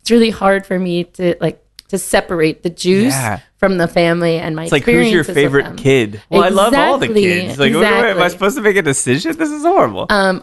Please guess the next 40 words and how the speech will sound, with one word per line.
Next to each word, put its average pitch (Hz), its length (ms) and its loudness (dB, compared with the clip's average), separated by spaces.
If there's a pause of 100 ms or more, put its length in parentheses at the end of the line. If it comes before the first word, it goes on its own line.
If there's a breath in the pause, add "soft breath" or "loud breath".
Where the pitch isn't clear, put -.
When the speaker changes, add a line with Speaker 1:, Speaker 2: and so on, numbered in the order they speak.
Speaker 1:
I 208 80 2
do 254 360 2
think 226 340 2
that 180 640 2
Santo 214 420 0
Domingo 185 380 2
Alvarado's 160 600 -4
will 170 200 -8
always 185 260 2
have 190 160 -8
a 160 40 -18
very 175 440 -4
special 226 440 -10
place 220 400 -10
for - 120 -14
me 240 280 -2
Speaker 2:
Mm. - 20 -10
Speaker 1:
because 185 380 -2
it - 80 -4
was 165 180 -14
the 170 160 -10
first - 600 -4 (380)
Del 180 160 4
Maguey 170 340 -2
village 151 460 -6
that 147 120 -14
I 147 100 -10
went 175 360 0
to 147 460 -6
on 160 140 -10
my 156 100 -8
first - 420 -8
trip - 200 -8
to - 180 -18
Oaxaca 151 440 -14
in 143 80 -12
Speaker 2:
Wow. 113 120 -14
Speaker 1:
two 156 160 -8
thousand 139 460 -4
nine. 139 400 -4